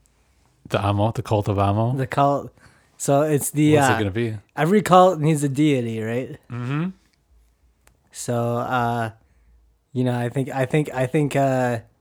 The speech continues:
Speaker 2: A I is the future.
Speaker 1: Yeah.
Speaker 2: The computers are the gods now.
Speaker 1: Pretty
Speaker 2: So, like, the
Speaker 1: much,
Speaker 2: first,
Speaker 1: yeah.
Speaker 2: the first computer
Speaker 1: We
Speaker 2: is
Speaker 1: worship
Speaker 2: the,
Speaker 1: them like they are, yeah.
Speaker 2: the first computer is the deity.
Speaker 1: Mm.
Speaker 2: It's the very first computer.
Speaker 1: Well, do you see
Speaker 2: That's,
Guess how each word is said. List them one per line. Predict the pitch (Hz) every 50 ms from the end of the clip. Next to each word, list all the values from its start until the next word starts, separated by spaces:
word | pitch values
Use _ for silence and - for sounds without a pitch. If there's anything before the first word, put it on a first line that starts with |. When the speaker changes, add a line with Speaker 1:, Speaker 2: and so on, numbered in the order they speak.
| _ _ _ _ _ _ - -
Speaker 2:
A | 139 147 160 156
I | 143 143 147 160
is | 156 147 139 131
the | 131 123
future. | - - 147 139 - - 185 190 185 170 - _ _ _ _ _ _ _ _ _ _ _ _ _
Speaker 1:
Yeah. | - 120 113 104 110
Speaker 2:
The | 120
computers | 139 135 - - 170 170 160 175 165 151 151
are | 156
the | 151 147
gods | 131 139 147 143 143 147 143 151
now. | 170 170 170 170 175 170 - _ _ _ _ _ _ _ _ _ _ _ _ _ _ _ - - _
Speaker 1:
Pretty | - 151 131
Speaker 2:
So, | 170
like, | 165 -
the | 156
Speaker 1:
much, | - -
Speaker 2:
first, | 190 208 226 202
Speaker 1:
yeah. | 165
Speaker 2:
the | 170
first | 165 - - 196 220 214 220
computer | - 208 160 - 196 196 190 208 220 220 214 220 - - _
Speaker 1:
We | 135 127
Speaker 2:
is | 110
Speaker 1:
worship | 175 175 175 156 151 180
Speaker 2:
the, | 175
Speaker 1:
them | 104 98 95
like | 95 95 90
they | 95 90 92
are, | 98 101 101
yeah. | 101 101
Speaker 2:
the | 139 139
first | - - 202 202 208 - -
computer | 208 180 - - 196 185 170 160
is | 151 135 127
the | 131 123
deity. | 127 139 131 127 120 117 107 - - _ _ _ _ -
Speaker 1:
Mm. | 127 127 123 120 117 110 104 98 95 95 92 90 87 87 87
Speaker 2:
It's | 87 -
the | 131
very | 127 156 165 175
first | 160 - 190 175 160 -
computer. | 175 151 - 170 160 151 160 170 165 160 - _ - - - - - - - _ - 151
Speaker 1:
Well, | 151
do | 143 165
you | 170
see | 156 - - - 165
Speaker 2:
That's, | 175 185 196 170